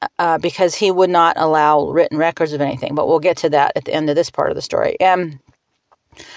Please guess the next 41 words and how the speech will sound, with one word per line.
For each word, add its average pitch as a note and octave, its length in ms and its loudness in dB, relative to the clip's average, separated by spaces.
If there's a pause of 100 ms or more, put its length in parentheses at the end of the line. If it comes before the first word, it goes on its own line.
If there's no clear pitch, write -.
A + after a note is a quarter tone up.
(260)
so - 160 2
what G#3 60 6
was E3 140 0
fascinating A#3+ 500 2
is F3+ 80 2
she C#4+ 280 2
studied G#3+ 800 2
all F#3+ 220 4
these G#3 240 2
different F3 640 2 (260)
s-, - 220 -8 (240)
governments F#3 960 0
and, F3+ 400 0 (100)
you G3 140 -2
know, F3 140 4
didn't, G3+ 340 2
and G3 220 0
could F#3+ 160 0
see, A3+ 480 2
you E3+ 60 -2
know, E3 120 4
what D#3+ 240 0
worked E3+ 280 0
and D#3 120 0
what D3+ 160 0
didn't G3 300 0
work. - 320 -4 (420)
Uh, - 240 0
the G3 160 2
one B3 240 4
that C4 180 4
was G3+ 220 4
in F#3+ 160 0
charge, G#3+ 640 2 (120)
uh, E3+ 180 2
so G#3 120 0
she - 140 2
was C4+ 180 2
thoughtful G3+ 720 2
and E3 240 0
intentional. - 960 -4